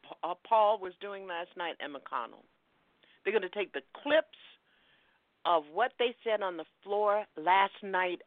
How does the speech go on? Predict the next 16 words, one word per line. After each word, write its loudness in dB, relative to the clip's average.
opening -4
up 0
the -6
discussion. -4
They're -2
gonna 0
take -2
those 0
clips, 0
and -4
that's 4
gonna -2
be -4
G -2
O 4
P -8